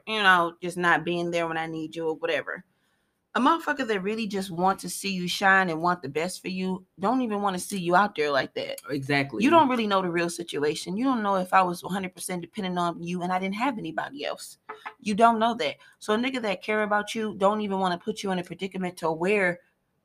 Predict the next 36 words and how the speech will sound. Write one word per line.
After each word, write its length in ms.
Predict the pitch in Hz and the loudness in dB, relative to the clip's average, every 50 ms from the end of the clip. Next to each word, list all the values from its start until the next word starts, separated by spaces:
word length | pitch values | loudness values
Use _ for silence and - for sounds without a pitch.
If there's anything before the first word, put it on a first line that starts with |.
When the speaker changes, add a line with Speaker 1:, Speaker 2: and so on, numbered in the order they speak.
| _ _ - | _ _ -6
Speaker 1:
you 160 | 175 180 190 | -2 2 4
have 180 | 202 185 180 180 | 6 4 4 4
to 60 | - | 0
be 120 | 175 185 175 | -8 -6 0
down 240 | 185 180 180 180 175 | 2 4 4 4 4
on 80 | 170 | 2
your 100 | 170 165 160 | 0 -2 -2
dick 220 | 170 175 180 - | -2 -4 -4 -6
and 100 | 165 170 | -6 -6
just 200 | 170 170 160 - | -6 -6 -6 -6
be 240 | - 175 165 - - - | -6 -6 -6 -2 2 4
asking 420 | 170 180 175 175 - - - 180 | 6 6 6 4 2 -4 -6 -6
whoever, 440 | 196 202 175 165 175 170 165 165 151 | -6 -4 -2 -2 0 0 0 -2 -2
random 340 | 160 175 175 170 170 170 170 | -2 -2 -2 0 0 0 0
motherfuckers, 500 | 170 170 165 - - 170 - 170 170 170 - - - - - _ _ - | 0 -2 -2 -2 -4 -6 -4 -4 -6 -6 -8 -18 -20 -20 -20 _ _ 0
or 120 | 185 185 180 | 0 2 2
not 160 | 185 185 208 | 2 2 0
have 180 | 196 180 175 185 | 0 -2 -2 -2
anyone 300 | 196 190 185 185 190 185 | -4 -4 -4 -2 -2 -2
to 80 | - - | 0 0
ask 200 | 185 175 - - | -2 -2 -2 0
at 40 | 175 | 2
all 240 | 190 220 240 214 180 | 4 4 4 4 2
and 100 | 170 165 | 0 -2
just 200 | 170 170 170 - | -4 -4 -4 -4
say, 100 | 175 170 | -6 -6
"Fuck 260 | - - - 214 - | -6 -6 -8 -6 -4
it, 180 | 180 175 170 - | -4 -4 -4 0
roll 160 | 180 185 185 | 0 2 2
up 100 | 185 185 | 0 -2
your 60 | - | -4
sleeves 340 | - - - 202 202 190 180 | -10 -8 -4 -2 -2 0 0
and 140 | 175 165 165 | 0 -2 -2
move 200 | 175 202 196 180 | -2 -2 -2 -2
it 100 | 175 - | -4 -8
yourself." 440 | - 160 - - 262 - - - - | -10 -8 -2 0 2 2 2 0 -4